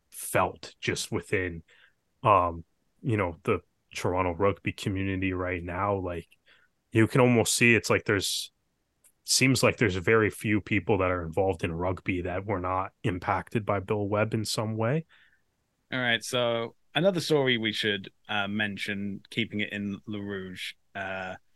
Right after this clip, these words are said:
Speaker 2: is that our, uh, former co-host, uh, Dan Murphy, posted a little, uh, Webb, um, Bill Webb story on Twitter, um, shortly after his passing was announced.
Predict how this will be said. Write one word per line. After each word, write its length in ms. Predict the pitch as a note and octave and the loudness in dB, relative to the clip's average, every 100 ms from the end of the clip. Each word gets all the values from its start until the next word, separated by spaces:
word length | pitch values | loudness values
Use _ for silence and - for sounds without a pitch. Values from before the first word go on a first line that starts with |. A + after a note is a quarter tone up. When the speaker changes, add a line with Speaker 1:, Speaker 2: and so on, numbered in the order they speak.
| _ _ _ - | _ _ _ -6
Speaker 2:
is 400 | A2+ G#2+ G2+ G2+ | -2 -2 -4 -6
that 260 | G#2+ G#2+ - | -4 -4 -6
our, 500 | G2+ G2+ G2+ G2+ G2+ - _ _ _ _ | -6 -4 -4 -4 -8 -12 _ _ _ _
uh, 300 | G2+ G2 F#2+ | -10 -8 -8
former 320 | - C3+ A#2+ | -4 -2 -2
co-host, 840 | - A#2 G#2 - F#2+ F2+ - - - _ G2+ | -2 -2 -2 -4 -8 -8 -12 -12 -14 _ -10
uh, 220 | F#2+ F#2 - | -8 -8 -4
Dan 440 | A2 G#2+ G2+ G2 | -4 -2 -6 -8
Murphy, 540 | - A2 G#2 - F#2+ F#2 | -6 -4 -4 -6 -10 -10
posted 600 | - A#2+ G2+ - G2+ F#2+ - _ _ _ _ - | -8 -8 -6 -4 -4 -6 -12 _ _ _ _ -8
a 60 | |
little, 560 | A2 G#2+ G#2 G2+ F#2 G2 | -4 -2 -2 -4 -6 -4
uh, 320 | F#2+ F#2+ F#2 F#2 _ _ _ _ _ - | -4 -4 -6 -12 _ _ _ _ _ -12
Webb, 360 | G2+ G2 F#2 - - | -4 -4 -4 -14 -8
um, 360 | G2 F#2+ F#2+ F#2 | -6 -4 -6 -4
Bill 240 | G#2+ G2 | -4 -2
Webb 220 | G2 F#2 | -4 -6
story 400 | - G2+ F#2 F2+ | -8 -8 -8 -8
on 300 | F2+ F2+ F2+ - | -10 -10 -14 -16
Twitter, 460 | - G#2+ F#2+ F#2 F2+ _ _ _ | -10 -6 -6 -6 -12 _ _ _
um, 380 | G2 F#2+ F#2 F2 | -10 -10 -10 -14
shortly 400 | - G#2 F#2 F#2 | -10 -10 -10 -10
after 340 | F2+ - F#2 | -12 -12 -12
his 220 | F2+ F#2 - | -10 -12 -12
passing 340 | F#2+ - F#2+ | -16 -14 -16
was 160 | F#2 F#2+ | -16 -14
announced. 460 | F#2+ F#2 F#2+ - | -14 -12 -14 -18